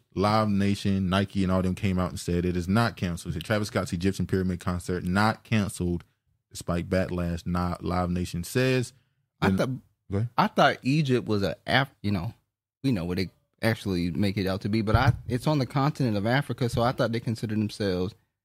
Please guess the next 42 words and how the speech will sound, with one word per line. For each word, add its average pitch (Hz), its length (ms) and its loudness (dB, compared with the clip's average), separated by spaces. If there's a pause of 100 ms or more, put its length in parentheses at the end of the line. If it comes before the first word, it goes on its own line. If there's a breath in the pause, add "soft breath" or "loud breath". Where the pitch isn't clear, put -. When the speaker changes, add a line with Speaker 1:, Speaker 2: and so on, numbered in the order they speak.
(800)
Speaker 1:
No. 95 260 2
Speaker 2:
African. 127 440 2
They 127 100 2
said 160 200 0
the 101 160 0
Arab 139 180 6
Speaker 1:
Arab. 123 120 4
Speaker 2:
world 101 500 0 (180)
Speaker 1:
Yeah, 107 100 4
Speaker 2:
in 113 60 4
the, 123 80 4
Speaker 1:
th- - 180 -8
Speaker 2:
in 110 140 2
the 104 340 2
article. 139 460 4
Speaker 1:
When 117 160 4
you 180 80 2
hear 190 120 2
people 156 200 0
refer 131 260 0
to 107 120 0
Egypt, 117 340 2
they 110 80 4
now 120 200 2
call 107 300 2
it 95 100 -2 (260)
Arab 117 320 2
or 104 280 0 (220)
Arab 139 280 2
and 127 160 -2
African. 98 560 -4 (100)
They'll 101 100 2
call 110 180 2
it 87 100 -4
both. 95 360 0
You 110 80 0
got, 117 180 2
but 117 100 2
it's 123 140 0
on 139 160 2
the 113 80 -2
continent 110 580 0